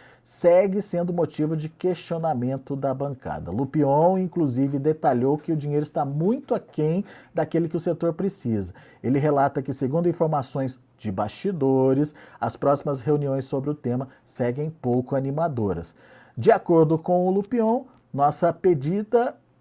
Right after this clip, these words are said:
abre aspas, "nossa pedida era de dois bilhões e meio de reais, nos prometeram outros quinhentos bilhões, quinhentos milhões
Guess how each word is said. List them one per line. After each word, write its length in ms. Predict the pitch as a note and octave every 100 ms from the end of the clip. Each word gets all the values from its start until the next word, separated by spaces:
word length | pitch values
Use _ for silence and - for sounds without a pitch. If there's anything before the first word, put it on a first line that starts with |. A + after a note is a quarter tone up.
| _
abre 280 | A2+ A#2+ D3
aspas, 420 | C3+ G2+ - F#2
"nossa 240 | A#2 C#3+ D#3+
pedida 440 | F3 D3+ D#3 F3+
era 180 | E3 D#3+
de 120 | D#3
dois 420 | D3 C3 F#3 F#3
bilhões 640 | C#3+ G#3 G#3+ G#3 G#3+ G#3 F3+
e 80 | F3+
meio 460 | E3+ F3 F3 E3+
de 180 | D#3 E3
reais, 540 | D#3+ E3+ D3 D3+ F3+ - - -
nos 280 | D3 G3 A3+
prometeram 640 | - G#3 G3+ G3 F#3+ F#3 F3+
outros 500 | F3 F#3+ F#3+ F3+ -
quinhentos 760 | - E3 E3 F#3 G3 G3 E3+
bilhões, 540 | D#3 F3+ D#3+ D3+ D#3 E3+
quinhentos 460 | - D#3 E3 G3 F3+
milhões 500 | F3 D#3 D3+ F3